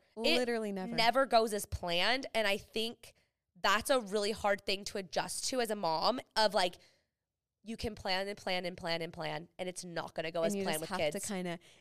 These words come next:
Speaker 2: and I think that this, I will say something that I feel like is that this gets harder when you have more kids.
Speaker 1: Yes,
Speaker 2: Like,
Speaker 1: I agree.
Speaker 2: with Navy, I, it was a little easier to plan things. Like, I,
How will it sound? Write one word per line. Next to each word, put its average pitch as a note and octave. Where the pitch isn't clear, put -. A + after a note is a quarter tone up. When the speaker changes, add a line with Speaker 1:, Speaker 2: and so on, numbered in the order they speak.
Speaker 2:
and B3+
I B3
think A#3+
that F4+
this, -
I A3
will A3
say C4
something F#3+
that F#3
I E3+
feel E3+
like E3+
is E3+
that E3
this -
gets G3
harder G3
when G3+
you F3
have F3
more D#3+
kids. -
Speaker 1:
Yes, F#3+
Speaker 2:
Like, G#3
Speaker 1:
I A3
agree. E3+
Speaker 2:
with A3
Navy, A3
I, G#3+
it A#3+
was D#4
a G4
little G4+
easier F3
to -
plan E3+
things. E3
Like, F3+
I, F#3